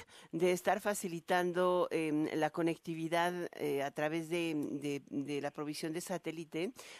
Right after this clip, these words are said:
a to-, al, a la avanzada militar rusa sobre, sobre los puntos que había ganado Kiev, Kiev. Y, y la verdad es que, eh, cada vez pareciera que hay más actores involucrados en esta guerra, pero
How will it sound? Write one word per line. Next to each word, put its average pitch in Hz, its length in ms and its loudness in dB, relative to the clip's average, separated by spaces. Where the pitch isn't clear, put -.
a 151 140 0
to-, - 200 0
al, 147 460 2
a 143 80 0
la 143 200 0
avanzada 165 540 2
militar 165 500 0
rusa 160 540 -2
sobre, 147 640 -4
sobre 151 260 -8
los 143 160 -6
puntos 160 280 -12
que - 80 -8
había 151 180 -4
ganado 151 460 -4
Kiev, 196 240 -10
Kiev. 180 400 2
Y, 160 360 -4
y 170 100 -2
la 165 120 2
verdad 165 300 0
es 220 160 -4
que, 185 260 -2
eh, 165 200 0
cada 202 300 0
vez 196 260 0
pareciera 180 680 -2
que 185 120 -6
hay 180 100 2
más 180 280 0
actores 190 460 -4
involucrados 156 420 -4
en 156 120 0
esta 170 260 -4
guerra, 165 320 -4
pero 151 360 -2